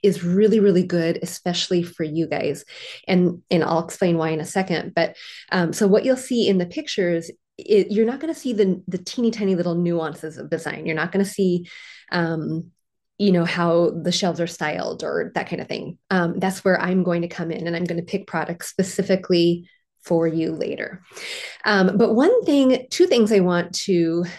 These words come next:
address before, before I show you the boards is that your, your home is so lovely. It is, it is lovely. And I generally,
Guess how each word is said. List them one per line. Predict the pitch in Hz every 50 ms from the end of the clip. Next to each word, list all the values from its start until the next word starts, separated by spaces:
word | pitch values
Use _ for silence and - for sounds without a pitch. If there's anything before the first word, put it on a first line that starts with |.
| - -
address | 202 190 170 - 180 175 170 175 175
before, | - 190 170 175 - 180 170 165 160 - - _ - 185 -
before | 185 190 185 185 - -
I | 175
show | 170 - 180
you | 170 165 170 170
the | 180 160
boards | 165 160 160 160 170 196 208 214 - - - - - - - - - - - - - - - _ -
is | - 240 226 196 -
that | 233 202 196 190 185 - - 190 185 - _ _ _ _ _ _ _ _ _ _ _ _ _ _ _ - - _ _ _ _ _
your, | - 208 214 214 220 220 233 233 233 240 233 233 233 - - - -
your | - 226 208 262 277
home | 262 226 240 220 196 175
is | 180 185 185 - -
so | - - 180 175 175 170 165 160 175 170 - _ _ -
lovely. | 160 151 - - - - - - - - -
It | 196 180 185
is, | 180 170 170 - - - _ _ _ - 254 - _ _ _ _ _ -
it | - 202 180
is | 170 175 165 - -
lovely. | 185 180 185 - - 123 - - - - -
And | 180 170 175 170 170 170 170 - - - - - - - _ -
I | 180 185 196 220 254 240
generally, | 202 - 190 156 160 175 170 170 175 185 196 214 240 269 277 - -